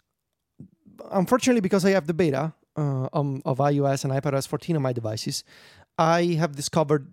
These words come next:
that w-, while most of my shortcuts are, like, uh, actually all of my shortcuts are working, right? There's no, um, like,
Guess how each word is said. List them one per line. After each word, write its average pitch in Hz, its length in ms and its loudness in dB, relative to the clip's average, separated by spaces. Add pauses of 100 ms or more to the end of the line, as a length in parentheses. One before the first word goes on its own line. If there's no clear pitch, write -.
(120)
that 139 340 0
w-, 170 300 -2
while 214 540 4
most 180 600 0
of 185 140 2
my 147 160 0
shortcuts 151 640 0
are, 127 160 0 (120)
like, 165 280 2
uh, 262 220 6
actually 240 260 0
all 233 180 6
of 254 60 2
my 220 80 2
shortcuts 156 320 0
are 123 80 0
working, 113 380 -4
right? 139 280 2
There's 143 300 0
no, 151 380 4 (380)
um, 123 760 -2 (420)
like, 135 340 2